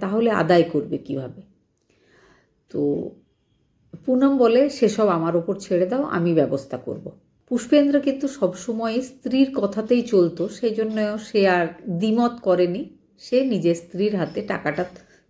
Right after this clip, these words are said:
তুলে দিয়েছিল। পুনম তারপরে শুরু করে সুদের ব্যবসা।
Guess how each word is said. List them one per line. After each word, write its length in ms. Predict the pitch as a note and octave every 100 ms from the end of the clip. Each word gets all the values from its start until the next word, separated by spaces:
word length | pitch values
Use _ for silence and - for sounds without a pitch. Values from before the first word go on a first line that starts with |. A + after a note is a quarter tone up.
| -
তুলে 220 | C4 G#3
দিয়েছিল। 480 | D3+ - - - - - _ _ _ _ _ _ _
পুনম 400 | A#3+ A#3+ B3+ B3+
তারপরে 500 | A3 G3+ G#3 G3 C#4+ - _ _ _
শুরু 340 | - A3 G#3+
করে 320 | G#3+ F#3 G#3+
সুদের 420 | C#4 - A3+ G3 D#3
ব্যবসা। 380 | D3 - -